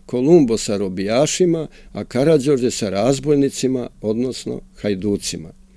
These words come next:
Ko kaže da žene kriju godine? Samo se ne sećaju svog rođenja. Civilizacija ili sivilizacija? Pitanje je sad.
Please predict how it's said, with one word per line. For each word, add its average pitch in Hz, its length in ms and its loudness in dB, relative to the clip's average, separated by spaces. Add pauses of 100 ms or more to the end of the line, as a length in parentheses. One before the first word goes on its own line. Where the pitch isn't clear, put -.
(400)
Ko 226 180 4
kaže 147 380 4
da 117 140 4
žene 127 340 4
kriju 120 300 2
godine? 92 440 -2 (580)
Samo 190 320 6
se 120 200 2
ne 143 200 8
sećaju 123 640 0
svog 113 420 -4
rođenja. 90 600 -6 (2000)
Civilizacija 117 1160 2 (140)
ili 123 280 2
sivilizacija? 110 1300 2 (180)
Pitanje 104 540 0
je 92 120 -4
sad. - 400 -10